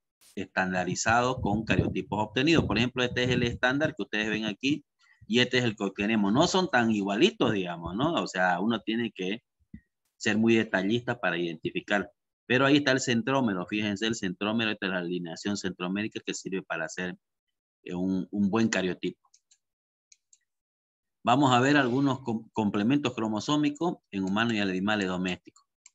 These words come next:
Veamos algunos. Esto es un cariotipo de humano. Esta es una célula en metafase. Así yo les voy a dar, así ustedes tienen que ordenarlo. Siempre yo les decía, se sigue,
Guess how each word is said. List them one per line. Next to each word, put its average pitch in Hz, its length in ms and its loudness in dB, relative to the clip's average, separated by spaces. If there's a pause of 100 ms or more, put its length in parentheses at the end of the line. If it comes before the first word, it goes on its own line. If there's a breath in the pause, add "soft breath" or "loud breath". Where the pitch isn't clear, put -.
(140)
Veamos 135 420 2
algunos. 143 500 0 (360)
Esto 170 320 0
es 156 260 0
un 151 220 0
cariotipo 131 800 -2 (180)
de 113 380 0
humano. 104 580 2 (640)
Esta 127 220 -2
es 143 80 4
una 135 240 4
célula 147 680 2
en 107 280 -4
metafase. 98 640 0
Así 107 240 -4
yo 110 120 0
les 113 120 0
voy 123 200 0
a 120 60 0
dar, 143 300 0
así 131 380 -2
ustedes 110 400 -2
tienen 110 300 -2
que 113 80 -4
ordenarlo. 123 600 0 (480)
Siempre 131 460 2
yo 120 100 2
les 120 160 2
decía, 131 320 -2
se 101 160 -6
sigue, 110 560 0